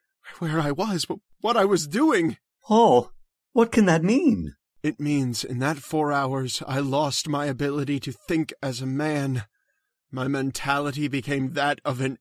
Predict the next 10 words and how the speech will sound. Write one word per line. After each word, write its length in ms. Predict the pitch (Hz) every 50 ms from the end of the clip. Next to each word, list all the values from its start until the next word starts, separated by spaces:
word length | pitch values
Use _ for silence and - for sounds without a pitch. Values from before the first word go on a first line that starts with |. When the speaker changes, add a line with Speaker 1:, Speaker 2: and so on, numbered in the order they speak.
| -
Speaker 1:
ape. 300 | 143 139 131 107 - - - - - - - - - - - -
Speaker 2:
No, 400 | 123 120 123 110 107 98 - - - _ _ _ _ _ _
Paul, 400 | - - - - 196 170 123 127
it 160 | 139 139 139
can't 400 | - - - 226 240 240 226 -
be. 240 | - 143 117 104 107
Speaker 1:
But 160 | 104 190 -
it 140 | - 196 - -
is, 440 | 220 226 240 233 220 185 - - - -
Father. 480 | - - 185 170 160 156 135 143 135